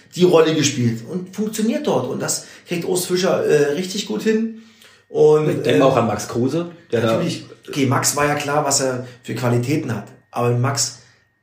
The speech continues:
Speaker 1: hat ja andere Dinge, die du moderieren musst, auch innerhalb der Mannschaft, ja, also Max ist halt ein Freigeist,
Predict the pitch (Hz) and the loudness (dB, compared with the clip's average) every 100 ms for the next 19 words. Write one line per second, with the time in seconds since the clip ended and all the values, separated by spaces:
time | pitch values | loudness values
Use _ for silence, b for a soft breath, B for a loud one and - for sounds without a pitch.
0 | _ - 123 123 - 156 202 185 165 135 | _ -12 -8 -4 -2 0 4 4 4 2
1 | 151 127 117 - 143 147 135 123 123 151 | 2 2 -2 -6 -8 -4 -4 -4 -6 -2
2 | 160 156 156 151 139 123 120 - - - | 2 4 4 4 4 0 -2 -4 -10 -10
3 | 151 151 135 123 120 190 202 127 - - | -6 -4 -4 -4 -2 -2 -2 -6 -8 -10
4 | 147 - - - - - - 156 147 156 | -6 -4 -4 -8 -8 -10 -8 -8 -6 -6
5 | 156 - 180 202 139 127 - - | -6 -6 0 0 0 -2 -6 -10